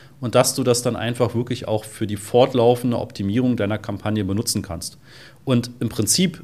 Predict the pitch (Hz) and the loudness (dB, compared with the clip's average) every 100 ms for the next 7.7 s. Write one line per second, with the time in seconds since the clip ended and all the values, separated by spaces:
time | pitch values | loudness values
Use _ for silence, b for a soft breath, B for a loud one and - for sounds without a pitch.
0 | - 131 - 127 110 104 - 156 175 135 | -4 -2 2 2 2 2 0 0 2 4
1 | 120 101 110 113 - 107 - 110 107 101 | 6 6 4 2 -4 -8 -2 0 0 0
2 | 131 - - 117 151 120 147 - - 117 | -2 -4 -4 0 2 2 2 0 -6 -6
3 | - 113 117 120 - 113 117 113 113 - | 0 0 0 -2 -2 4 4 2 -4 -6
4 | 107 143 131 139 - - 127 127 131 123 | 4 6 8 6 2 -2 0 2 2 -2
5 | 123 131 117 - 135 107 170 139 95 98 | -2 0 0 0 0 4 4 4 2 0
6 | - 143 160 120 107 113 - 107 - 113 | 0 0 0 -2 -4 -4 -2 -4 -2 -4
7 | 95 87 85 85 - - | -4 -6 -8 -10 -10 -10